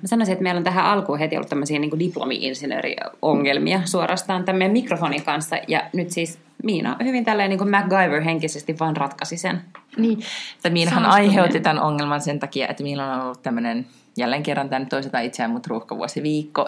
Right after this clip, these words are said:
Speaker 2: Et, mut tää oli ensimmäinen isompi stiplu, mikä nyt tapahtui. Elikkä mikrofoni muistin kyllä ottaa mukaan, kun lähdin Ruotsista eilen. Mutta siis mikrofonin johto nyt jäi.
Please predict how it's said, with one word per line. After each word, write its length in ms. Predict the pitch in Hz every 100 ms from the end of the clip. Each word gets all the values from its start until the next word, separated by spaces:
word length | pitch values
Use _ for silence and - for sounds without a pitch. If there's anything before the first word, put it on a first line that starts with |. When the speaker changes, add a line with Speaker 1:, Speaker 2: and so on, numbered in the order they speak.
| -
Speaker 2:
Et, 200 | - -
mut 160 | 165 160
tää 100 | 208
oli 160 | 185 196
ensimmäinen 420 | 196 185 156 143
isompi 440 | - 180 147 135 131 - - -
stiplu, 400 | - 202 202 120
mikä 220 | 90 117
nyt 140 | 120
tapahtui. 500 | - 123 - - 113 -
Elikkä 400 | 151 143 143 131
mikrofoni 600 | 165 170 156 120 120 - -
muistin 440 | 131 131 - 127
kyllä 120 | 143
ottaa 200 | 156 165
mukaan, 300 | 160 160 170
kun 120 | 165 165
lähdin 320 | 170 160 160 - -
Ruotsista 480 | 165 165 160 - -
eilen. 440 | 165 160 160 160 - - - - - -
Mutta 360 | 160 147 147 143
siis 320 | 147 139 -
mikrofonin 460 | 143 120 139 147 214
johto 440 | 254 - 123 -
nyt 240 | 117 120 135
jäi. 280 | 107 76